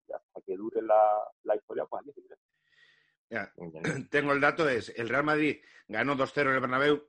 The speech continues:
Speaker 2: con gol de Anelka y luego allí empatamos a uno con ese cabezazo de Anelka, asistencia de, de
Speaker 1: Sabio.
Speaker 2: Sabio.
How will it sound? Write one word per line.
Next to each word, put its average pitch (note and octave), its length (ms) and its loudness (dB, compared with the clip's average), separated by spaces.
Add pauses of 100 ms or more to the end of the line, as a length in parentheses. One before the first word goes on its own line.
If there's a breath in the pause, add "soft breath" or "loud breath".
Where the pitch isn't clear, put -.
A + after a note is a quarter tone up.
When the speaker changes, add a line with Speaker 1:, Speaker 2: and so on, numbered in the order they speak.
(760)
Speaker 2:
con A2+ 100 -4
gol B2+ 120 2
de C3+ 60 2
Anelka C#3+ 360 2
y C3 80 0
luego C3+ 200 2
allí C#3+ 300 0
empatamos C3 600 -2
a C3 80 2
uno C3+ 320 -4 (320 loud breath)
con - 160 -4
ese B2+ 180 -4
cabezazo B2 400 0
de B2 40 2
Anelka, C3 580 -2 (180)
asistencia A2 680 -2
de, E2+ 500 -2 (600 soft breath)
de F3 100 8
Speaker 1:
Sabio. - 0 -
Speaker 2:
Sabio. G2 400 0